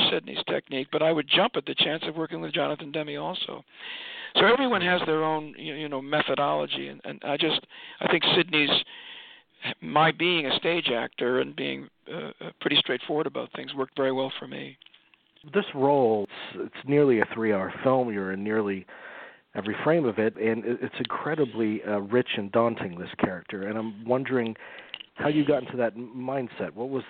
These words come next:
Speaker 2: that, uh, process like of research and, and that sort of thing?
Speaker 1: Well, uh, it was a really great time 'cause I had Bob Lucy, who unfortunately passed
Speaker 2: Hmm.
Speaker 1: away, uh, recently. And Bobby and I became very close, and I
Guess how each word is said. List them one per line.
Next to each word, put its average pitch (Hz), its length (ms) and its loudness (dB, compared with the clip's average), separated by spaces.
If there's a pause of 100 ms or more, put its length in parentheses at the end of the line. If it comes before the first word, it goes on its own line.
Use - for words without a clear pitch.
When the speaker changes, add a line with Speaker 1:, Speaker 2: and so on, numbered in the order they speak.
Speaker 2:
that, 117 180 0 (100)
uh, 107 360 -2 (160)
process 131 400 0 (140)
like 101 200 -4
of 98 160 -10
research 107 520 -2 (140)
and, 92 180 -10
and 95 260 -10
that 190 200 -6
sort 87 120 -8
of - 60 -10
thing? - 880 -4
Speaker 1:
Well, 240 220 6
uh, 202 100 2
it 196 100 2
was 190 140 0
a 196 200 2 (340)
really 262 180 0
great 165 260 4
time 165 240 4
'cause 143 160 -2
I 143 120 2
had 143 200 2
Bob 135 280 2
Lucy, - 480 -2 (160)
who 139 200 -8 (180)
unfortunately 147 580 0
passed 131 340 -2
Speaker 2:
Hmm. - 60 -6
Speaker 1:
away, 135 340 -6 (100)
uh, 147 440 -16
recently. 143 540 -6 (680)
And 143 120 -2
Bobby 160 280 4
and 151 80 0
I 147 100 2
became 143 340 -4
very 143 220 0
close, 143 480 0
and 127 340 -4
I 127 340 -2